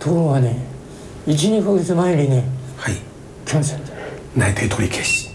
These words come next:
Speaker 1: 要するに、調べたらね、お前みんなね、
Speaker 2: あー。
Speaker 1: 学生運動やってるじゃない。で、僕、一年後輩でしょ。
Speaker 2: はい。
Speaker 1: お、やってるやつはみんなアウトかと、俺は偉いこっちゃな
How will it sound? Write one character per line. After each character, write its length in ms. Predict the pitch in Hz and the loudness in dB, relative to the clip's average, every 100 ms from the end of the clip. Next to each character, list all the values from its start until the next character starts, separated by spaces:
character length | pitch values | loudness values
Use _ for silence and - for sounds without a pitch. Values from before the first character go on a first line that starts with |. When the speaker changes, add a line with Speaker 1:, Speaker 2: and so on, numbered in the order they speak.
| - | 2
Speaker 1:
要 200 | 180 190 | 6 6
す 100 | 165 | 4
る 60 | 175 | 4
に、 360 | 147 131 131 - | 4 2 0 -4
調 280 | - 190 208 | 2 4 4
べ 100 | 175 | 4
た 120 | 151 | 4
ら 60 | |
ね、 60 | 147 | 4
お 80 | 156 | 4
前 140 | 190 175 | 4 4
み 140 | 202 | 4
ん 60 | 190 | 4
な 80 | 185 | 2
ね、 220 | 180 131 - - | 2 0 -4 -8
Speaker 2:
あ 320 | - - - | -4 -2 0
ー。 80 | 147 | 0
Speaker 1:
学 120 | 147 | 0
生 120 | - 202 | 2 4
運 160 | 208 | 4
動 60 | 190 | 4
や 80 | 165 | 4
っ 40 | |
て 100 | 185 | 2
る 60 | 170 | 4
じ 80 | |
ゃ 40 | 151 | 2
な 60 | |
い。 60 | 127 - - - - - - - - - - | 0 -4 -16 -18 -20 -18 -18 -18 -18 -12 0
で、 60 | 185 | 2
僕、 420 | 208 202 185 165 | 4 4 4 4
一 220 | - - | 0 2
年 160 | 202 143 | 2 2
後 160 | 165 156 | 2 4
輩 140 | 147 | 4
で 100 | 143 | 2
し 100 | 131 | 2
ょ。 120 | 175 - - - | 0 -4 -12 -2
Speaker 2:
は 120 | 113 | 2
い。 120 | 92 - - - | 2 -2 -12 -2
Speaker 1:
お、 120 | - - - 185 - - - - - - - - - 170 | -2 -2 -8 -10 -10 -16 -18 -18 -18 -18 -18 -18 -4 2
や 80 | 156 | 2
っ 40 | |
て 160 | 156 202 | 4 2
る 60 | 262 | 2
や 100 | - | 2
つ 60 | |
は 80 | 240 | 0
み 120 | 175 | 2
ん 60 | 185 | 4
な 80 | 190 | 2
ア 60 | |
ウ 80 | 202 | 2
ト 120 | 147 | 2
か 140 | - 131 | 2 0
と、 180 | 135 131 - - - - - - - - - - - - - - | 0 0 -2 -8 -16 -18 -18 -18 -18 -18 -18 -18 -18 -18 -18 -6
俺 320 | 180 202 208 220 | 0 2 4 4
は 140 | 247 | 4
偉 60 | 226 | 2
い 60 | |
こ 80 | 175 | 0
っ 60 | 135 | 0
ち 140 | 151 | 2
ゃ 40 | |
な 160 | 139 | 2